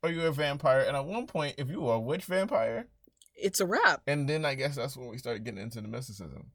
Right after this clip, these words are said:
Speaker 1: Like, I
Speaker 2: Yeah.
Speaker 1: didn't need, I didn't need a vampire to know, like, how to throw a fireball. Like, why?
Speaker 2: I didn't, <laughs> I didn't
Speaker 1: Right.
Speaker 2: ask how big this room was. I
Speaker 1: Right.
Speaker 2: just said I cast fireball.
Speaker 1: Right.
Speaker 2: But no, none of that. Okay,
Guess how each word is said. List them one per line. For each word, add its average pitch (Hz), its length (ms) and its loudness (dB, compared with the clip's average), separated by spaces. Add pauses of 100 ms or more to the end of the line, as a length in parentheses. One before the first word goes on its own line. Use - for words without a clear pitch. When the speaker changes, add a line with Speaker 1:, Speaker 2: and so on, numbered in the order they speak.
(640)
Speaker 1:
Like, 135 340 -4 (100)
I - 120 4
Speaker 2:
Yeah. 214 140 4
Speaker 1:
didn't 202 120 0
need, 151 260 -6
I 160 80 0
didn't 185 220 -4
need 135 160 -8
a 92 60 -12
vampire - 680 -12
to - 160 -16
know, - 180 -12 (280)
like, 80 180 -10
how 107 160 -12
to - 80 -16
throw - 200 -16
a - 40 -18
fireball. - 760 -14
Like, 113 200 -12
why? 60 280 -14 (120)
Speaker 2:
I 185 160 -4
didn't, 185 460 -6 (180)
<laughs> - 140 -20
I - 420 -10
didn't 202 180 -8
Speaker 1:
Right. - 80 -8
Speaker 2:
ask - 180 -6
how 175 80 -8
big 180 260 -10
this 156 180 -8
room 160 200 -10
was. - 320 -12 (380)
I - 60 -10
Speaker 1:
Right. - 60 -6
Speaker 2:
just 190 180 -4
said 151 140 -8
I 156 60 -6
cast 160 300 -8
fireball. - 500 -8 (440)
Speaker 1:
Right. - 180 -16 (140)
Speaker 2:
But 190 400 6 (120)
no, 214 300 6
none 208 240 4
of 277 100 4
that. 247 300 2
Okay, 175 380 2